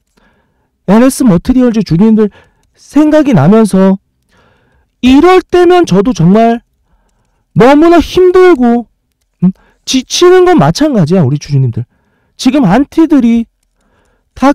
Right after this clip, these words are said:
끝났다고 지금 신이 나서 아주 한바탕 축제를 벌이고 있고요. 전략 매도하라고,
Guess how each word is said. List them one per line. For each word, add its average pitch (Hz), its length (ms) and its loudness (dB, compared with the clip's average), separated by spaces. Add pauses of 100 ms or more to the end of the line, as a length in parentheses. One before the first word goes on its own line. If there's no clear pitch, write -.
(120)
끝났다고 339 720 -2
지금 190 320 -2 (300)
신이 339 420 0
나서 196 320 -2 (340)
아주 208 300 -2 (160)
한바탕 302 520 -2 (260)
축제를 359 480 -2
벌이고 175 340 -4
있고요. 120 320 -6 (760)
전략 247 540 0
매도하라고, 202 760 -4